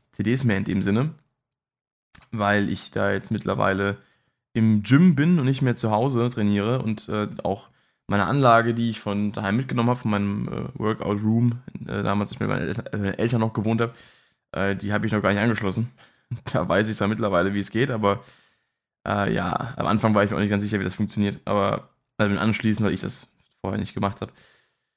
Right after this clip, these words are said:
Und, äh, mittlerweile weiß ich's,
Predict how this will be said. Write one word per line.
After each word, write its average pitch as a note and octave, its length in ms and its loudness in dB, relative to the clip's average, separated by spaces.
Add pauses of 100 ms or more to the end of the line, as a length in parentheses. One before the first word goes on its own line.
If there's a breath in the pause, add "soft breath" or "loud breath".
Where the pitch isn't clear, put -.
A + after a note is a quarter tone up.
(920)
Und, B2+ 380 6
äh, A2 120 4
mittlerweile D3+ 280 4
weiß F3+ 240 4
ich's, C4 240 -6